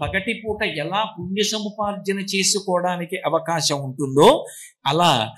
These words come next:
దక్షిణాయనాన్నంతటినీ కలిపి ఒక రోజుగా భావన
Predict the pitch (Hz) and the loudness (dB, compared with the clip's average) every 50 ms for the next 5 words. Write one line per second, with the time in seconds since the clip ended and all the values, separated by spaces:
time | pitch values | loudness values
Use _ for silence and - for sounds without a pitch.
0 | - - _ _ _ 113 104 151 147 143 - - - - 240 233 247 240 240 240 | -18 -20 _ _ _ -6 4 4 4 4 4 2 4 4 6 4 4 4 4 4
1 | 233 233 226 226 214 208 196 170 170 185 180 - 220 208 214 - 220 220 220 208 | 4 2 2 0 0 0 0 0 0 -2 0 2 2 2 2 0 2 2 2 4
2 | 214 185 175 185 190 185 240 233 208 196 - 185 147 135 151 180 202 214 185 - | 4 4 4 4 4 4 0 0 0 0 0 0 2 6 8 8 10 10 8 6
3 | 220 190 226 226 208 139 117 139 156 165 170 185 196 185 | 4 2 2 0 0 -2 0 -2 0 0 0 0 0 0